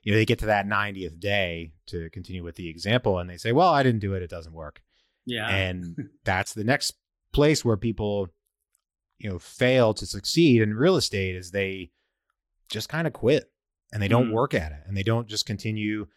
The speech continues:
Speaker 1: pushing forward and stumbling and, and learning. I mean, those are the kind of the biggest things for newer real estate investors is to,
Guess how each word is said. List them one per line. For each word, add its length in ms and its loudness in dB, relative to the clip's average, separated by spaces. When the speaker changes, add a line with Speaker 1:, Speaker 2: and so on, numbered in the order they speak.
Speaker 1:
pushing 260 2
forward 500 -4
and 200 -6
stumbling 680 0
and, 280 -14
and 200 -10
learning. 680 0
I 60 -14
mean, 120 0
those 180 4
are 60 2
the 140 0
kind 280 -2
of 60 -2
the 80 -2
biggest 420 -4
things 300 2
for 120 -2
newer 240 -2
real 180 0
estate 260 2
investors 680 0
is 160 -6
to, 560 -8